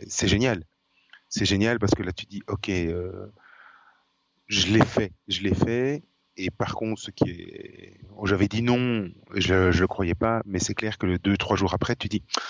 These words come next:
Ah, j'ai quand même perdu ça comme temps, ça comme temps. Oh, je pourrais faire mieux quand même, j'en referais peut-être bien un. »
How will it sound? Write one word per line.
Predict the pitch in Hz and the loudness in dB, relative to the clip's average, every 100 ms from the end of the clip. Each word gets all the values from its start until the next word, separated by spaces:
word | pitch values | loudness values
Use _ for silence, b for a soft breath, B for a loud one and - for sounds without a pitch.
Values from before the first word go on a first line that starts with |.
| B B B B - | B B B B 0
Ah, | - 151 - - | 2 2 0 0
j'ai | 104 | -2
quand | 113 | 0
même | 110 | 0
perdu | 107 104 98 | 0 -2 2
ça | - 113 | 0 0
comme | 107 98 | -10 -10
temps, | - 123 | -6 -6
ça | - | -6
comme | - 107 | -10 -8
temps. | 113 | -8
Oh, | - - | 0 0
je | - | 0
pourrais | - - | -2 -2
faire | 120 95 | -2 -14
mieux | 131 123 | -10 -10
quand | - | -10
même, | 95 85 | -12 -8
j'en | 110 | -10
referais | - 139 | -8 -8
peut-être | - 139 | -6 -6
bien | 104 92 | -2 -2
un. » | 107 90 | -2 -4